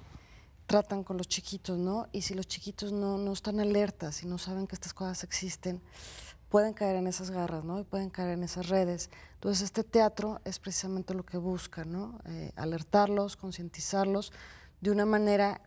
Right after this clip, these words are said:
casi, casi lúdica, casi, casi cultural, de una manera, pues, teatral, que ellos vean que es una realidad, una realidad interpretada, pero que sucede,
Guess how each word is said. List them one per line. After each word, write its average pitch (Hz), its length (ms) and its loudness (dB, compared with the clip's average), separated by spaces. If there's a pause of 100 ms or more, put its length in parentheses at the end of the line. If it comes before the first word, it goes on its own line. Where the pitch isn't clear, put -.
casi, 185 280 -4
casi 190 640 -4
lúdica, 196 560 4
casi, - 240 -10
casi - 260 -10
cultural, 185 720 4
de 185 80 -4
una 180 120 -2
manera, 180 320 -2
pues, 175 220 -8
teatral, 202 540 4
que - 100 -10
ellos 185 300 -2
vean 185 340 4 (400)
que 185 180 6
es 185 140 4
una 196 160 0
realidad, 214 640 6
una 214 160 -4
realidad 175 320 0
interpretada, 214 720 0
pero - 160 -10
que - 100 -18
sucede, 226 340 -6